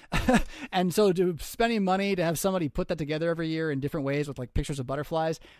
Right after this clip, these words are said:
that's what I remember. So I don't know, maybe the new one's way better. It may be way better. But what I learned pretty early was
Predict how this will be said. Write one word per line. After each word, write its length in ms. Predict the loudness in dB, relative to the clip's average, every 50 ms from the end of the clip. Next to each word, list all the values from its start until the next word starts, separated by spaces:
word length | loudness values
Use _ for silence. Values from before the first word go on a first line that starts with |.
| -18 -8 -4
that's 180 | -2 -2 0
what 100 | 2 2
I 80 | 4 4
remember. 440 | 4 2 2 0 -2 -2 -4 -6 -8
So 120 | -4 0
I 100 | 0 2
don't 80 | 2 0
know, 60 | -2
maybe 220 | -2 -2 -2 0
the 60 | 0 0
new 140 | 2 2
one's 160 | 4 2 2 2
way 300 | 0 0 0 0 0 -2
better. 320 | -4 -6 -6 -8 -12 -16 _ _ _ _ _ -8
It 120 | -6 -2
may 180 | 2 4 4 4
be 140 | 4 2
way 560 | 2 2 2 2 4 4 4 4 6 6 4 4
better. 340 | 2 0 -2 -2 -4 -8 -12 -18 -20 -20 -12 -6
But 100 | -4 0
what 120 | 2 4
I 160 | 4 4 4
learned 380 | 4 4 2 2 0 -2 -4 -8 -12 -10 -2
pretty 180 | 0 0 2 4
early 300 | 4 4 4 4 4 2
was 400 | 4 4 4 4 2 0 -4